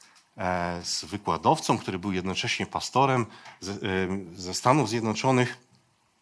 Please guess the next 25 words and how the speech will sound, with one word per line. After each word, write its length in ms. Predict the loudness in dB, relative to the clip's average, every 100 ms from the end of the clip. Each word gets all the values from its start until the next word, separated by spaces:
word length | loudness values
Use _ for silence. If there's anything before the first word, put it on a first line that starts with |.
| _ -18 -6 0
Był 180 | 2
wykładowcą 640 | 2 4 4 2 2 2 2
etyki 480 | -4 -2 -2 -2 -4 -4 _ _ _ _ _ _ -20 -20 -8 2
i 60 |
mieliśmy, 440 | 4 6 6 6 6 0 -20 _ -20 -20 -8
e, 40 | -4
na 260 | -2 -2
tych 160 | -2 0
zajęciach 360 | 2 2 0 -4
takie 200 | -6 -4
dyskusje 480 | -2 0 0 2
na 80 | 2
różne 220 | 0 -2
tematy, 300 | 0 2 4
między 220 | 2 2 2
innymi 220 | 2 0 -4 -16 -10 -2
dyskusja 440 | 0 0 0 0
zeszła 260 | 0 -2 -2
na 100 | -2
temat 320 | 0 0 -2
tego, 200 | -4 -2
czy 380 | 2 4 4 2 -8 _ _ _ _ _ _ _ -6
duchowni, 680 | -2 2 4 4 4 2 2
przywódcy 520 | 0 -2 -4 -6 -6
Kościoła 760 | -6 -2 0 4 6 4 0